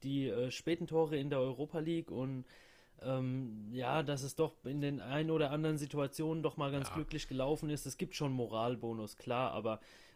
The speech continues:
Speaker 1: ähm, da als Trainer in kürzester Zeit wirklich nochmal das Team so zusammenzubringen, dass man sieht, jeder kämpft für den anderen. Also da gehört schon, glaub ich, einiges dazu. Und da hat
Speaker 2: Ja.
Speaker 1: mich Marco Rose auch nach anfänglicher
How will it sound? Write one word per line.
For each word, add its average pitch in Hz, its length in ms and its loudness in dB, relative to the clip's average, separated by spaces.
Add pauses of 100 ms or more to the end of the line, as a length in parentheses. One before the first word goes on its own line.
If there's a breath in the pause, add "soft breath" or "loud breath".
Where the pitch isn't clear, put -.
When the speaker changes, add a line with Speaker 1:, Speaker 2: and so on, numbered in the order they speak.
Speaker 1:
ähm, 120 560 0
da 123 160 0
als 127 220 -2
Trainer 160 440 2
in 131 140 -2
kürzester 151 520 -2
Zeit 139 320 -2
wirklich 135 280 -6
nochmal 131 340 0 (380)
das 131 180 -6
Team 160 280 -2
so 147 200 -2
zusammenzubringen, 127 1300 -4 (160)
dass 127 180 -4
man 131 120 -4
sieht, 127 240 -8
jeder 135 300 0
kämpft 139 360 -6
für - 120 -10
den 120 200 -4
anderen. 110 380 -2 (1000 loud breath)
Also 123 280 -2
da 135 140 4
gehört 165 260 6
schon, 165 340 4
glaub 143 280 6
ich, 135 140 0
einiges 135 400 0
dazu. 120 440 -2
Und 123 140 -2
da 113 120 0
hat 123 120 0
Speaker 2:
Ja. 139 60 -2
Speaker 1:
mich 131 140 -2
Marco 135 240 2
Rose 139 360 4
auch 135 180 2
nach 135 160 2
anfänglicher 131 920 2